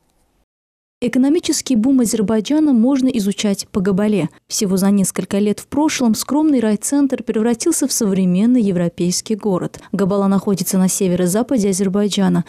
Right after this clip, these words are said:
знаменитым своими великолепными пейзажами и уникальными туристическими маршрутами. Главными природными красотами Габалы сегодня можно считать горную гряду, начало живописного ущелья горы Базар-Юрт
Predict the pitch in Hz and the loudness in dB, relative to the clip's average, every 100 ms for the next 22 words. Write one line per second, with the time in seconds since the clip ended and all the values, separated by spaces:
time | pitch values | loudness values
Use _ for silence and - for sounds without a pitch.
0 | - 190 214 208 190 - 170 196 190 185 | -4 0 2 2 2 0 -2 0 0 2
1 | 180 190 190 196 190 - 175 175 180 175 | 2 0 0 -2 -2 -2 -2 0 0 0
2 | 214 277 269 262 269 302 254 214 - 196 | 0 0 2 2 2 2 2 0 0 0
3 | 226 226 226 208 - 180 - - - 190 | 2 2 0 -2 -2 -4 -4 -4 -2 0
4 | 190 208 - 180 165 156 - - - 208 | 2 0 -2 -6 -4 -4 -4 -6 -4 0
5 | 311 330 302 269 254 277 262 247 247 240 | 2 2 2 0 0 0 2 0 2 0
6 | - 254 233 214 196 190 220 262 302 - | 0 -2 0 0 0 0 0 0 0 -2
7 | 220 294 277 240 247 240 220 208 - 226 | 0 2 2 2 2 0 0 -4 -2 -2
8 | 226 196 185 226 208 185 175 190 175 262 | 0 -2 0 0 2 2 0 -2 0 0
9 | 294 233 196 - 208 185 180 185 - 190 | 2 2 0 0 0 2 0 0 -2 -4
10 | 185 170 175 185 - 202 190 165 165 185 | -2 -2 0 -2 -2 -2 0 -2 0 0
11 | 180 165 180 170 180 190 294 311 | 0 0 0 0 0 2 0 -2